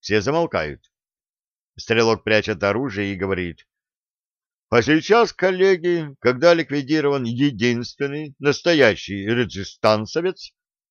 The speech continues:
нам можно спокойно обсудить дела, как и положено нормальным офицерам КИБ». Всплеск веселья.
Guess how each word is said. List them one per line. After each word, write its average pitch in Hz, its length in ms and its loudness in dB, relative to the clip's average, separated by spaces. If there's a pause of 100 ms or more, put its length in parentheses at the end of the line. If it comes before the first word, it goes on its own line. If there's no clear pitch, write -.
(300)
нам 156 260 2
можно 175 300 0
спокойно 175 480 0
обсудить 107 420 -6
дела, 85 380 -2 (360)
как 110 220 4
и 104 60 0
положено 151 640 0
нормальным 110 720 2
офицерам 123 600 -4
КИБ». 82 380 -10 (1700)
Всплеск 120 600 -2
веселья. 156 720 -2